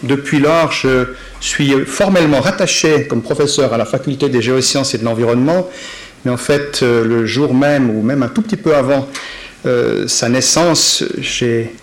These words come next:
pris mes fonctions à la direction de l'université. Donc, euh, c'est un petit peu plus loin que je la regarde, mais avec un intérêt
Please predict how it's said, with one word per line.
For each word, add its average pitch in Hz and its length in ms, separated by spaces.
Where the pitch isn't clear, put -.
pris - 160
mes 143 140
fonctions 139 480
à 127 40
la 117 100
direction 127 600
de 135 80
l'université. 135 840
Donc, 135 420
euh, 113 300
c'est - 200
un 131 60
petit 127 180
peu 165 160
plus 143 100
loin 139 160
que 135 60
je - 80
la 127 100
regarde, 127 380
mais 127 120
avec 120 200
un 117 100
intérêt 117 460